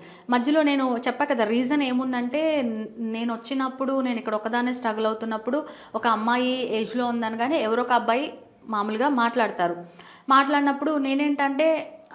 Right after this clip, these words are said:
అబ్బాయితో మాట్లాడాలనేది నా ఉద్దేశం కాదు. నా ఉద్దేశం షూటింగ్, షూటింగ్ ఇదే నా స్ట్రగుల్‌లో నేనున్నాను.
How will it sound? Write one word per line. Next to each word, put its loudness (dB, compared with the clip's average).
అబ్బాయితో 2
మాట్లాడాలనేది 2
నా 4
ఉద్దేశం -2
కాదు. -2
నా 2
ఉద్దేశం -2
షూటింగ్, -2
షూటింగ్ -2
ఇదే 0
నా 2
స్ట్రగుల్‌లో 0
నేనున్నాను. -2